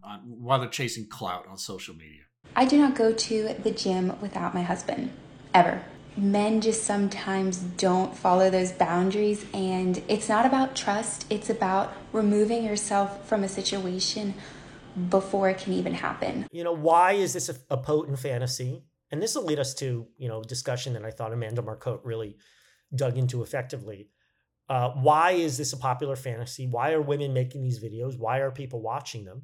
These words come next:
Speaker 3: Maybe who is watching them? You know, you said it's part of the trend of the right wing, you know, trying to, trying to drag us back to the fifteen hundreds or some shitty, even worse funhouse version of the fifteen hundreds.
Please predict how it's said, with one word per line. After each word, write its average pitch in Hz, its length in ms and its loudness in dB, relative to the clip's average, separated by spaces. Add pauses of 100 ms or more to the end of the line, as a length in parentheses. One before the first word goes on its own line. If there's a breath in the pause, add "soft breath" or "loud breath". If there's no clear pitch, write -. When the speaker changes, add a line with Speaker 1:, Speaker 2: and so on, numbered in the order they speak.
Speaker 3:
Maybe 98 360 -14
who 147 260 -10
is - 180 -16
watching - 360 -20
them? 98 120 -20 (600)
You 131 140 -4
know, 127 100 0
you 131 180 -4
said 139 300 -2
it's 131 160 -8
part 127 240 -2
of 127 100 -4
the 123 80 -6
trend 123 380 -4
of 120 100 -6
the 120 60 -6
right 117 260 -6
wing, 117 480 -4
you 120 140 -8
know, 107 220 -12 (1120)
trying 123 320 -2
to, 127 80 -4
trying 135 280 -4
to 135 80 0
drag 127 260 -2
us 123 140 -2
back 123 280 -4
to 135 80 -8
the 113 60 -10
fifteen 120 380 -10
hundreds 117 540 -8
or 101 260 -18
some 113 320 -12 (440)
shitty, 127 760 -6
even 123 240 -2
worse 127 240 -4
funhouse 117 400 -8
version 127 280 -8
of 110 60 -8
the 104 60 -12
fifteen - 400 -18
hundreds. 98 400 -20